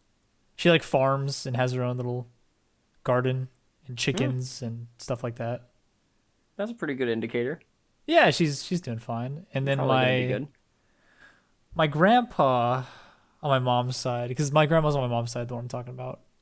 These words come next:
Speaker 2: Yeah.
Speaker 1: My grandpa on my mom's side, he's okay. I don't remember how old he is, but he's probably close to ninety as well.
Speaker 2: Are they together or separated?
Speaker 1: No, they're separated. They got
Speaker 2: The way
Speaker 1: divorced
Speaker 2: you said
Speaker 1: long
Speaker 2: that for some reason,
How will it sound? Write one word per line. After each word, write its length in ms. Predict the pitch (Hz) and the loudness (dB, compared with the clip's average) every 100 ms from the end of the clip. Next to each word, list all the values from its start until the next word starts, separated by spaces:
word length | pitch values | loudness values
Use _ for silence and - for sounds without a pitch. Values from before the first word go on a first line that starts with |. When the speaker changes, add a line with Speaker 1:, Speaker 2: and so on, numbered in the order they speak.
| _ | _
Speaker 2:
Yeah. 120 | 117 | -4
Speaker 1:
My 20 | 135 | -2
grandpa 460 | 147 165 175 160 | 2 2 2 2
on 60 | 139 | 2
my 160 | 120 120 - | -2 -4 -6
mom's 280 | 135 120 120 | -2 0 0
side, 480 | - 120 120 123 123 - _ _ _ _ _ _ _ _ | -2 0 0 -2 -8 -14 _ _ _ _ _ _ _ _
he's 240 | 190 202 | -2 0
okay. 600 | 180 131 127 120 123 123 - _ _ | 0 0 0 0 -2 -4 -12 _ _
I 120 | 151 | 2
don't 100 | 180 | 4
remember 240 | 202 175 175 | 4 4 4
how 120 | 165 | 4
old 180 | 160 156 | 2 2
he 100 | 139 | 2
is, 140 | 127 | 0
but 120 | 127 | 0
he's 160 | 147 175 | 0 0
probably 340 | - 185 185 180 | 2 4 4 4
close 280 | 190 180 175 | 4 2 2
to 60 | |
ninety 360 | 135 139 139 127 | -2 0 0 -2
as 100 | 123 | -2
well. 460 | 123 123 120 120 - _ _ - | -4 -2 -4 -6 -14 _ _ 2
Speaker 2:
Are 80 | |
they 100 | 151 | 6
together 400 | 180 147 131 180 | 6 6 6 6
or 40 | 185 | 2
separated? 540 | - - 117 92 90 - _ | 0 -2 -4 -6 -10 -16 _
Speaker 1:
No, 140 | 151 143 | 2 4
they're 80 | 143 | 4
separated. 540 | - 123 127 120 123 | 2 -2 -2 -2 -2
They 160 | 131 147 | 2 4
got 120 | 147 | 6
Speaker 2:
The 80 | 135 | 6
way 140 | 143 170 | 8 8
Speaker 1:
divorced 140 | 180 | 8
Speaker 2:
you 60 | 120 | 6
said 80 | 120 | 6
Speaker 1:
long 60 | 143 | 8
Speaker 2:
that 160 | 131 - | 6 4
for 100 | 117 | 0
some 280 | 123 113 110 | -2 -2 -2
reason, 440 | 110 110 107 113 | -6 -6 -8 -10